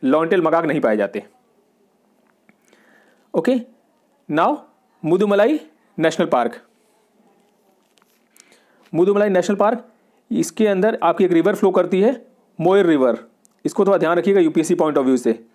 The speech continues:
मोयर river flows through मुदुमलाई नेशनल पार्क।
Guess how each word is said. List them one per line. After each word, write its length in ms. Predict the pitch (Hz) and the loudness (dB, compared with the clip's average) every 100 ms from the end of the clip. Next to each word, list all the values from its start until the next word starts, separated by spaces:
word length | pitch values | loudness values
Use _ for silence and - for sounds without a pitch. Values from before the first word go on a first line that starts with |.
| _ _ _ _ _ | _ _ _ _ _
मोयर 200 | 147 175 | -2 2
river 160 | 185 185 | 2 0
flows 200 | 185 185 | 0 0
through 220 | 180 294 - _ _ - | 2 -2 -2 _ _ -4
मुदुमलाई 400 | 160 202 196 175 | 0 2 2 2
नेशनल 200 | 160 156 | 0 -2
पार्क। 320 | 127 113 - | -2 -2 -6